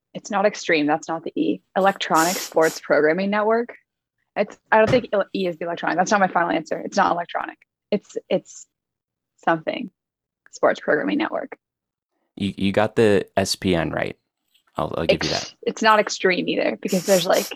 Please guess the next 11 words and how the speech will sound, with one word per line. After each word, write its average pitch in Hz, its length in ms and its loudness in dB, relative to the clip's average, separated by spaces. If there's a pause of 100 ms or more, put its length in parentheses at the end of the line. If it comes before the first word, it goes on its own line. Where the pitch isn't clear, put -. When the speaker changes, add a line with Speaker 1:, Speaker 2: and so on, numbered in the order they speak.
(180)
Speaker 1:
E 190 460 4
E - 100 2
S - 140 -8
P - 240 -8
N. - 200 -10 (760)
Um, - 420 -6 (960)
but 208 80 -2
I 202 80 2
really 196 380 2
don't 190 200 -4
think, 175 220 -10